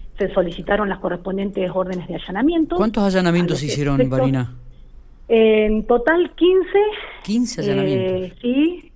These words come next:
Speaker 1: quince, contando también justamente los procedimientos que llevó a cabo personal de Comisaría Tercera, más los
Speaker 2: Bien.
Speaker 1: nuestros, em, donde, bueno, con resultados positivos hemos retenido y hemos secuestrado, mejor dicho, eh, las motocicletas que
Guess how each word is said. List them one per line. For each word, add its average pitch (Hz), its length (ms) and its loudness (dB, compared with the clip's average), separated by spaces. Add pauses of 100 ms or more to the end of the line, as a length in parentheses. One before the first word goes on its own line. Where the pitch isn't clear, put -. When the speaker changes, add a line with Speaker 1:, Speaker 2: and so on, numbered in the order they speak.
Speaker 1:
quince, 247 540 2
contando 190 460 -4
también 196 340 -4
justamente 190 540 -6
los 160 180 -6 (200)
procedimientos 185 500 -6
que 185 60 -6
llevó 175 200 -2
a 175 60 -2
cabo 185 220 0
personal 175 360 -6
de 165 80 -4
Comisaría 170 480 -6
Tercera, 294 360 -4
más 160 340 -2
los 147 120 0
Speaker 2:
Bien. 123 60 0
Speaker 1:
nuestros, 294 440 -4 (880)
em, 185 920 0 (220)
donde, 226 200 0
bueno, 175 480 -2
con 175 340 -4
resultados 208 560 0 (140)
positivos 254 680 -2 (340)
hemos 185 420 -2
retenido 175 540 -2
y 190 80 0
hemos 175 180 -4
secuestrado, 214 500 0
mejor 165 280 -6
dicho, 247 440 -2
eh, 156 380 -2
las 156 200 -4
motocicletas 185 720 -6
que 165 220 -6